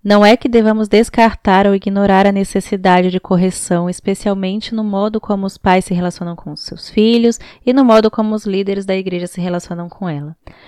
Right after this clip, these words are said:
Mas a correção não será eficaz a menos que você introduza com uma perspectiva divina a respeito daquel-, daqueles a serem corrigidos, porque seu coração não se encherá de afeição por eles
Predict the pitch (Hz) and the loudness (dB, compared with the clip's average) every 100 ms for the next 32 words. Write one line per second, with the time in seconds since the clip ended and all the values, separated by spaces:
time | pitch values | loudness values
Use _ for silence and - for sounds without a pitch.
0 | - _ 196 190 202 - 185 180 - 208 | -20 _ -2 0 0 0 0 -2 0 0
1 | 214 220 277 302 254 233 - - 190 180 | 0 -2 -2 0 2 2 -2 -6 -2 0
2 | 185 185 185 190 202 196 - 196 196 - | 0 -4 -6 -10 -8 -8 -6 -8 -6 -4
3 | 226 185 170 175 175 - 185 185 - 233 | -4 -4 -6 -4 -6 -4 -4 -4 0 0
4 | 262 - 254 220 - 240 254 233 190 175 | 0 -2 -6 -6 -4 -2 0 -2 -4 -6
5 | 170 180 190 - - 175 190 185 190 - | -4 -2 -2 -4 -4 -2 -2 -4 -4 -4
6 | 175 170 175 - - - 185 202 202 196 | -4 -2 -4 -4 -2 -2 -2 -2 -4 -4
7 | - 170 180 185 202 202 165 156 160 - | -4 -6 -4 -2 -2 -2 -4 -6 -8 -12
8 | _ _ _ _ - 190 196 - 240 - | _ _ _ _ -8 -4 -4 0 0 0
9 | 220 202 - 214 220 214 240 339 381 370 | -2 -2 -2 -4 -2 -4 -4 -6 -12 -10
10 | - 254 196 202 202 202 202 196 - 190 | -2 0 0 0 -2 -2 -4 -4 -6 -6
11 | 190 - 180 160 160 170 | -4 -4 -2 -2 -4 -8